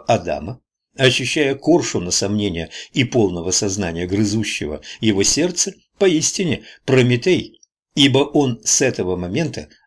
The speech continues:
сознательное и, следовательно, ответственное существо. Проклятие земной жизни велико,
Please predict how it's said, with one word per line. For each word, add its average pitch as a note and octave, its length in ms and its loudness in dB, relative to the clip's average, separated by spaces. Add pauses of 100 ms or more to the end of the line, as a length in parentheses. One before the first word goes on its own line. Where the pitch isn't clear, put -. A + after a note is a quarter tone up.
сознательное F2+ 960 -2 (300)
и, C3 100 2
следовательно, A#2 720 2 (140)
ответственное A#2+ 1000 -4 (100)
существо. - 880 -4 (640)
Проклятие B2 640 4
земной A#2 360 2
жизни A2 320 2
велико, B2+ 640 -2